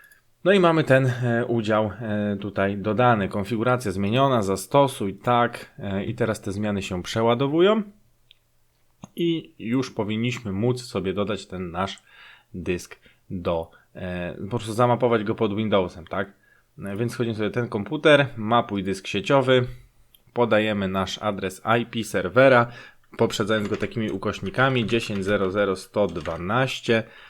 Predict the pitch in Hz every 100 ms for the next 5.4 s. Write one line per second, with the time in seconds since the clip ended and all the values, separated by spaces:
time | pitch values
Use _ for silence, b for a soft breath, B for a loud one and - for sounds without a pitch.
0 | B 113 113 110 104 101 101 98 123 123
1 | - 98 85 107 123 123 117 104 101 110
2 | 107 65 113 110 104 101 117 117 98 117
3 | 110 117 107 104 98 98 95 107 110 104
4 | 104 101 101 95 90 92 101 95 90 -
5 | 113 120 127